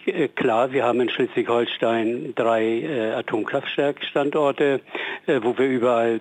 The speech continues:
Zwischenlager haben. Und, äh, wir sind dabei, die ersten beiden zurückzubauen. Das dritte noch laufende Atomkraftwerk Brockdorf ist schon im, im, äh, Antragsverfahren drin, hat damit auch schon begonnen. Also von daher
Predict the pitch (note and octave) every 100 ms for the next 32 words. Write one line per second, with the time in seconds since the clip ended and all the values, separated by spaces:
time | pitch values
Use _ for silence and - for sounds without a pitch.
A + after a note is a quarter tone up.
0 | - B2 G#2+ A#2 A#2 G#2+ G#2+ G#2 A2 C3+
1 | D#3+ D#3 - - - - G3 D3 D3 C#3+
2 | - D3 C#3 C#3 C3+ C#3 C3+ E3 D#3+ D#3
3 | - B2+ A2 B2+ B2 A#2+ B2 A#2+ A#2 B2
4 | A#2+ A#2 - B2+ A2+ A2+ G#2+ - - -
5 | - B2+ C#3 C#3 D3 C#3+ B2 - - A#2
6 | B2 A#2 A2 A#2 A2 - B2+ A2+ B2+ A2
7 | - A2 B2 A2+ - G#2+ - A#2+ G#2+ C3+
8 | A#2+ - B2 A#2+ B2 A2+ A#2+ A#2 A2 A2
9 | B2+ C3+ A2+ G#2 D3+ - - B2+ - A#2+
10 | - B2 A2+ A2 A2 - - - - G2
11 | B2 E3 D3+ D3+ - B2 A2+ A#2 G#2 A#2+
12 | G#2+ A2 A2+ B2+ D3+ D#3+ C#3+ A#2 - B2
13 | A2 A2+ G#2+ A#2+ A#2+ A#2+